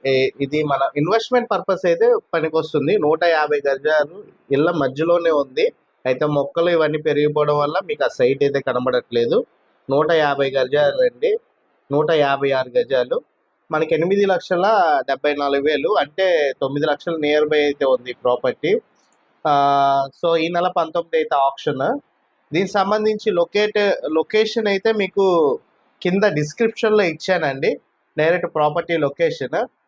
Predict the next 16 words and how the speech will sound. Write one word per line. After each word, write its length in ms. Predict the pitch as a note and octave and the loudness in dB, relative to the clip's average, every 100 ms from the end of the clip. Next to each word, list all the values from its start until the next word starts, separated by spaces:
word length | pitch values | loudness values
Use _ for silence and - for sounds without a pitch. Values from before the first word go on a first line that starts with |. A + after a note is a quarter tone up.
| _ _ F3+ | _ _ 0
So 360 | F3 E3+ E3 D#3 | 2 2 2 0
మీరు 220 | D3+ D#3 | -2 -2
లొకేషన్‌కి 540 | D3+ D3 E3+ F3+ E3+ | -2 -2 -4 -4 -4
అయితే 160 | E3 E3 | 0 0
డైరెక్ట్గా 600 | C#3+ D3 D#3+ E3 D#3+ D#3+ D3 C3+ B2+ A2+ | 2 2 0 -2 0 2 2 2 2 0
చూడొచ్చు. 920 | - _ - D3+ D#3 D3+ - A3+ C#4+ - _ _ _ _ _ _ | -4 _ -4 -2 0 -2 -2 -2 -4 -14 _ _ _ _ _ _
ఆ, 80 | E3 D3 D3 C#3+ C#3+ C#3+ D3+ | -2 0 2 2 0 -2 -4
మీకు 440 | D#3+ - D#3+ D#3+ D#3 | -6 -2 0 0 0
బెస్ట్ 300 | D#3 - A3 G3+ - _ _ D3+ | -2 0 0 0 -4 _ _ -6
ఇన్వెస్ట్‌మెంట్ 580 | E3+ F#3 F3+ F#3 F#3 - | 0 0 0 -4 -6 -2
point 260 | E3 D#3+ D#3 | 0 0 -2
of 100 | D#3+ | -4
view 140 | E3 | -6
కింద 240 | D#3 D3+ D3+ | -6 -2 -2
అయితే 180 | D3+ D#3 | 0 0
పనికొస్తుంది. 840 | C#3+ C#3 D#3 D3+ - B2 C#3 A3 | -2 -4 -4 -4 -4 -4 -2 -2